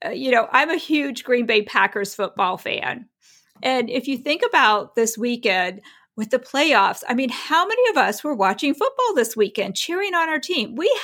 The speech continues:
have no investment in that. Unless you're, you know, betting on the game, which I hope you're not. But we just love to support our team. We love to see our team win.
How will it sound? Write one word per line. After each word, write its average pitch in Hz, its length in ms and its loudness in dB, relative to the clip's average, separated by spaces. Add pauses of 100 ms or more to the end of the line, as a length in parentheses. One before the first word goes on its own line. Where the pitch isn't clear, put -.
have 381 240 4
no 349 420 0
investment 349 560 0
in 202 100 -2
that. - 280 0 (1300)
Unless 226 240 2
you're, 214 220 2 (140)
you 208 100 0
know, 185 260 -2 (160)
betting 202 320 2
on 180 120 0
the 180 60 -4
game, 202 340 -4 (160)
which 233 100 -6
I 196 60 0
hope 233 180 0
you're 190 100 -2
not. 135 280 -2 (840)
But 233 300 2 (560)
we 381 100 4
just 587 240 0
love 403 220 2
to 349 180 2
support 311 600 0
our 269 140 4
team. 262 500 0
We 226 100 2
love 330 220 0
to 339 100 -2
see 330 180 -4
our 339 100 0
team 320 520 0
win. 262 500 2